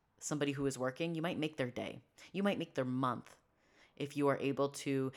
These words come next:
if they spill something, knock something over, "Oh, no problem, no worries." If you offer a helping hand, you just might shift their day for the better. So I like to,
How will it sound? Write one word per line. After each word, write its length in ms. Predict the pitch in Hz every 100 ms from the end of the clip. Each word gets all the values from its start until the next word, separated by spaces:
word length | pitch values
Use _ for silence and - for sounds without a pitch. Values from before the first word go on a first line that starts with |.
| -
if 140 | - 143
they 140 | 170
spill 280 | 143 - 151
something, 360 | 156 147 147 143
knock 180 | 131
something 240 | - 143 143
over, 140 | 143 208
"Oh, 200 | 226 175
no 220 | 165 185
problem, 340 | 190 175 156
no 80 | 151
worries." 320 | 156 165 143
If 120 | 131
you 120 | 160 -
offer 260 | 127 131
a 60 | 131
helping 320 | 139 131 120
hand, 480 | 139 143 139 143 143 - _ _ _ _ _ - _ _ _ _ _
you 180 | 135 143
just 340 | 139 135 -
might 260 | 127 120 -
shift 600 | - 131 120 - - - - - - - _ _ -
their 180 | 131
day 380 | 131 120 - 135 135
for 140 | - 135
the 60 |
better. 280 | - 98 - - - - - - - - -
So 160 | -
I 160 | 127 175
like 200 | 180 175
to, 280 | 180 170